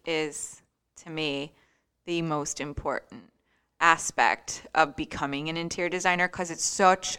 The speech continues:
a vendor-based business, whether it be the fabrics,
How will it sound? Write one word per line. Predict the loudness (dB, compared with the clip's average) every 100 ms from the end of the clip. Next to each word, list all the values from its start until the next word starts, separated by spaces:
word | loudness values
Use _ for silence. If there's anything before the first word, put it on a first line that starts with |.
| 0
a |
vendor-based | 2 4 2 4 0 -2 4 4 4 0 -8 -10 -12 -12 _ _ _ _
business, | 6 6 6 -2 -4 -8 -10 -10 -14 _ -4
whether | -2 0
it | -4
be | -4 -4
the | -4
fabrics, | 2 4 4 4 2 2 -6 -12